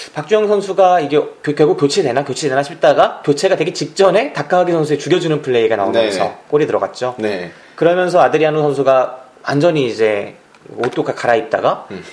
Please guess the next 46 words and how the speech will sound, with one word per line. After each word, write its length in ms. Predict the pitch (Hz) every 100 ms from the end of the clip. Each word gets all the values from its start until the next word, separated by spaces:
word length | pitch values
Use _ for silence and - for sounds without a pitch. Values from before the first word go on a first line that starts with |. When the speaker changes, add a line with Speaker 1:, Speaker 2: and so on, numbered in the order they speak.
| -
Speaker 1:
다시 340 | 135 - 139
이제 260 | 107 98 95 - _ _
그 260 | - 107 98
뭐라고 260 | 123 151 135
하죠? 140 | 113 170
그 60 |
조끼 460 | 143 143 147 107 -
Speaker 2:
조끼죠. 340 | 135 131 113
Speaker 1:
입은데, 460 | 131 143 139 143 - - -
조끼가 300 | 208 311 240
원래 180 | 214
구멍이 320 | - 143 202 269
뚫려 180 | 202 131
있잖아요. 340 | - 101 107
Speaker 2:
<laughs> 80 | -
그렇죠. 340 | 151 - - -
Speaker 1:
양쪽 260 | 127 -
팔 160 | - 220
부위가 220 | 180 185
구멍이 280 | - 139 143
뚫려 180 | 165 123
있는데, 340 | 107 123 139
Speaker 2:
예. 160 | 113 95 85 -
Speaker 1:
마치 400 | 165 254 - 233
이게 100 | 220
막혀 380 | - - 285
있는 180 | 285 262
걸 160 | 240 214
뚫는 380 | 277 277 294 233
듯이 340 | 160 110 101 143
Speaker 2:
<laughs> 80 |
Speaker 1:
양쪽 320 | 135 147 - -
팔을 180 | 180
집어넣는 460 | 151 143 143 139 135
모습이 240 | 117 113
있었습니다. 460 | 113 120 - 113 104
Speaker 2:
네, 220 | 104 101
거의 360 | - 117 165 190
뭐 320 | 156 123 101 101
이제 120 | 101
로봇으로 440 | 98 147 196 175
변신하는 520 | - 127 160 175 123 98
듯하게, 560 | 98 101 92 123 104
Speaker 1:
네. 420 | 98 113 104 92 90
Speaker 2:
예, 300 | 85 78 73 -
그렇게 200 | - -